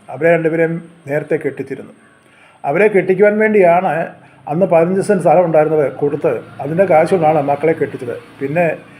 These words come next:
ഇവർ വാടക വീട്ടിലാണ് താമസിച്ചുകൊണ്ടിരുന്നത്. അന്ന് ഇളയ മകനാണ് ജോസിന് അന്ന് ഇരുപത് വയസ്സേ പ്രായമുള്ളായിരുന്നു. ഈ അപ്പനും അമ്മയും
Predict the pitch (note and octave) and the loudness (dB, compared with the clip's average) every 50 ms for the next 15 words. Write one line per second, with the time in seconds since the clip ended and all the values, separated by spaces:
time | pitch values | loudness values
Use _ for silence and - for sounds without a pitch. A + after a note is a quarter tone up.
0 | - _ _ - D#3 E3 E3+ E3 D3+ D3+ D3 D3+ E3+ F#3 F#3+ F#3 G3 F#3 E3+ D3+ | -20 _ _ -4 0 0 0 2 2 2 2 4 4 4 2 2 2 2 0 0
1 | D3+ D3+ C#3+ D3 D3 D3+ C#3 D#3+ D3+ B2+ B2 A#2+ A#2 A2+ A#2 - - - _ _ | 2 2 0 0 -2 -4 -4 -4 -6 -6 -6 -12 -14 -14 -16 -16 -20 -20 _ _
2 | - B2+ C#3+ D#3+ F3 F#3 F#3+ G3+ F#3+ - D3 D3+ E3+ G3 F#3+ F3+ F3 F3 E3+ E3+ | -14 -10 -6 -2 2 2 2 0 0 -4 -2 2 2 2 2 2 2 2 2 2
3 | E3+ F3 D3+ D3+ D#3 D#3 E3+ E3 - F#3+ E3+ C3+ G#2+ - - _ _ _ _ _ | 0 0 -2 0 2 2 2 2 0 -2 -2 -2 -6 -10 -16 _ _ _ _ _
4 | _ - C#3+ D#3 F3 F3 D#3+ C#3+ - - - - _ _ - D#3 D3 F3 G3+ G#3 | _ -8 -6 0 0 0 0 0 -4 -8 -14 -20 _ _ -8 -4 0 2 2 4
5 | G#3 F3 E3 D#3+ F#3+ F#3+ F3 - D#3+ D3 D3+ D#3 D#3 D#3 C#3 C3+ C3+ C3 C3 A#2+ | 4 2 0 2 2 2 2 4 2 2 4 2 2 0 -2 -4 -4 -4 -4 -8
6 | B2 - - - _ _ _ _ _ _ _ _ _ _ _ _ _ _ _ _ | -10 -14 -18 -20 _ _ _ _ _ _ _ _ _ _ _ _ _ _ _ _
7 | _ _ E3 F#3 G#3+ G3+ - A3 A#3+ A3+ A3 G#3 G#3+ G#3+ G#3+ G#3+ G3+ G#3+ - - | _ _ 0 2 2 2 2 0 2 2 2 2 2 0 0 0 -2 -6 -12 -20